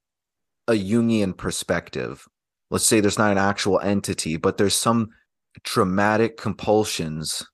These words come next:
traumatic in the broadest scope of the word, meaning something that has affected us that we haven't integrated properly and has therefore largely defined us. It seems certainly possible that these serial killers are operating with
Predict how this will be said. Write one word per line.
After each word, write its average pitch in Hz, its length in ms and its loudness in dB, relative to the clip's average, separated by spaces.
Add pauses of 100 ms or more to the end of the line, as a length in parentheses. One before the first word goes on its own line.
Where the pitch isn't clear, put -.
(200)
traumatic 104 460 2
in 95 80 0
the 87 60 -2
broadest 92 440 2
scope 92 380 0
of 80 120 -6
the 85 100 -6
word, 76 440 -2 (380)
meaning 101 280 0
something 104 440 0
that 92 160 2
has 90 160 -2
affected - 480 -2
us 87 280 -2
that 92 140 0
we 92 80 -2
haven't 98 360 -2
integrated 95 680 -4
properly 80 680 -2 (180)
and 92 140 -4
has 87 140 -2
therefore 90 460 2
largely 87 460 0
defined 98 540 0
us. - 400 -4 (420)
It 117 160 0
seems 131 300 2
certainly 120 380 2
possible 87 840 0 (180)
that 90 460 -4 (440)
these 101 280 -2
serial 104 460 2
killers 87 560 0
are - 200 0
operating 87 920 -2
with 85 480 0